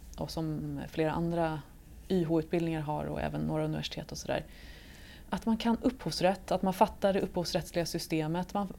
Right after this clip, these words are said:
det är jätteviktigt att kunna typ vilka organisationer finns det, vilka, vilka är förlagen, vilka är skivbolagen och, eh, hur allt det här hänger ihop. Och det, eh,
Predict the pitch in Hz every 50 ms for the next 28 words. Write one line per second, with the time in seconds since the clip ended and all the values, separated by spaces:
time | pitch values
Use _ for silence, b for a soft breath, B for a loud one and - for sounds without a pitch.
0 | - - - - - - 214 214 247 294 - - 226 - 240 226 - 269 254 226
1 | 208 196 - 185 180 - 190 202 - - - 202 196 196 202 190 - 185 - -
2 | 151 156 170 208 226 - 226 214 202 - - 208 214 247 254 B B B B B
3 | B B B B B - 202 190 - - 190 185 185 185 180 175 175 175 175 170
4 | 170 - - 190 214 208 - 214 202 196 185 - 202 190 180 180 175 170 165 -
5 | 220 170 156 151 151 156 170 185 202 220 214 214 - 175 170 - - 185 175 165
6 | 170 160 156 151 151 156 160 160 175 190 208 B B B B B B B B B
7 | B B - - 196 - - - - - - - 196 185 185 180 - 180 202 247
8 | 233 - 226 220 220 - 202 190 185 180 190 190 185 180 180 190 185 294 - -
9 | - - B B B B B - 196 185 214 220 226 233 226 226 220 220 214 208
10 | - - - - - - - - - -